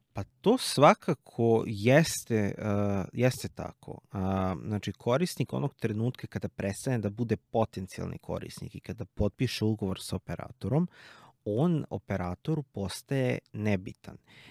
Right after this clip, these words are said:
Iz osnovanih razloga, zato što većina ljudi neće promeniti operatora, a samim tim operator nema incentivu da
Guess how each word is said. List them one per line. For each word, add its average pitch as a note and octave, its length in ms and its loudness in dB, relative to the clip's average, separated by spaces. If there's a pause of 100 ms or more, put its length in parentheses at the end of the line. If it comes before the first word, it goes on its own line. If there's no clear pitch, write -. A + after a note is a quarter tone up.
(180)
Iz F#3 260 4
osnovanih A#2 640 4
razloga, D#2+ 540 -4
zato A2 280 0
što - 200 -8
većina D#3+ 580 0
ljudi F#2+ 640 0 (100)
neće A2+ 640 4
promeniti F#2+ 640 -8
operatora, F2+ 800 -6 (680)
a F#2+ 340 0
samim C#3 420 0
tim D#3 440 0
operator A2 840 -2
nema C#3 360 0
incentivu B2+ 760 -4
da G#2 340 2